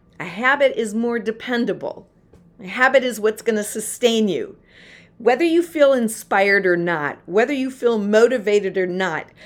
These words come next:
when I wake up in the morning, I don't always feel motivated, but my habit is to work out. So I know I'm going to do that because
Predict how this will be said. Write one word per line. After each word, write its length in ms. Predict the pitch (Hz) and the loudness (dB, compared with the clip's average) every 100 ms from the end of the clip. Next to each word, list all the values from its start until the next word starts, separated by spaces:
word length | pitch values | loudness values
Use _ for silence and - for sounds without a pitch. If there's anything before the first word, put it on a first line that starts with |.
| - | -18
when 180 | - 165 | -8 -2
I 120 | 170 | 0
wake 260 | 233 247 226 | 4 4 4
up 140 | 240 | 0
in 120 | - 233 | -2 -2
the 80 | |
morning, 460 | 233 240 247 254 240 - | -2 -4 -4 -6 -8 -4
I 380 | 156 277 240 214 | 0 2 2 2
don't 420 | 208 202 196 - - | 0 -2 -4 -6 -2
always 500 | 202 202 190 190 - | 2 4 4 0 -6
feel 240 | 208 185 | -2 -2
motivated, 880 | 170 165 175 202 208 214 214 254 254 - _ | -2 2 4 4 2 2 4 2 0 -16 _
but 140 | 202 190 | 0 2
my 160 | 175 | 0
habit 600 | 175 165 208 254 233 185 | -2 -4 2 2 2 0
is 380 | - 180 175 180 | 0 -2 -2 -6
to 180 | - 208 | -8 -6
work 300 | 180 180 180 | -2 -2 0
out. 360 | 185 151 - - _ _ | -2 -4 -6 -12 _ _
So 180 | - | -4
I 120 | 208 208 | -2 0
know 220 | 233 269 | 0 0
I'm 140 | 254 | 0
going 220 | 220 208 185 | -2 -2 -4
to 120 | 185 | -10
do 260 | 147 190 | -8 -6
that 300 | 170 160 139 _ _ - _ | -4 -6 -8 _ _ -20 _
because 440 | - - 220 185 | -14 -6 0 0